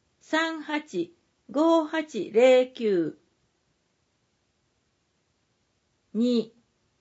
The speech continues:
四月一日から大谷公園が利用できるようになります。岩倉駅西地区の大雨による浸水被害を緩和するため、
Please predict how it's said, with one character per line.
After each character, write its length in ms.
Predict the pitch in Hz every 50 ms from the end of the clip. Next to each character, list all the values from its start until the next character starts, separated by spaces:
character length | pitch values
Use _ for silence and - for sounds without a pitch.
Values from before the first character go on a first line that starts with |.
| _ _ _ _ _ _ _
四 260 | _ - - 247 269 247
月 320 | 320 349 339 - 339 349
一 340 | 330 - 330 330 339 330 311
日 380 | - 320 320 320 - - 320
か 160 | - 247 226 214
ら 280 | 202 185 175 - - _ _ _ _ -
大 280 | 262 320 339 349 349 339
谷 220 | 339 339 339 339
公 320 | 339 - 311 320 302 269
園 260 | 247 226 202 208 202 196
が 320 | 185 185 185 175 - - - -
利 220 | 185 247 277 302
用 280 | 330 339 339 339 339 330
で 180 | 302 311 311
き 140 | - 320 330
る 200 | 320 320 302 269
よ 220 | 247 240 226 220
う 60 | 214 202
に 160 | 196 196 190
な 160 | 190 196 196
り 160 | 190 196 196
ま 220 | 196 185 180 190 196
す。 280 | - - - - _ _ _ _ _ _ _ _ _ _ _ _ _ _ _ _ _ _ _ _ _ _ _ _ _ _ _ _ _ _ _ _ _ _ _ _ _ _ _ _ - 220
岩 260 | 240 285 330 339 339
倉 280 | - 349 339 339 339 311
駅 280 | 254 233 233 - 196 190
西 320 | 190 196 208 - 262 254
地 160 | - 277 254
区 140 | - 208 185
の 280 | 180 170 175 - - - _
大 340 | - 262 294 330 339 339 339
雨 220 | 339 330 302 277 240
に 140 | 220 208
よ 140 | 202 185 180
る 100 | 175 180
浸 320 | 190 - 262 294 311 320 302
水 260 | - 311 302 285 294
被 200 | 294 - 285 262
害 320 | 262 226 214 196 185 170
を 100 | 170 170
緩 280 | 170 226 220 214 220 214
和 140 | 214 214 214
す 140 | - 208
る 140 | 190 190 180
た 180 | - 185 175 175
め、 260 | 170 170 170 -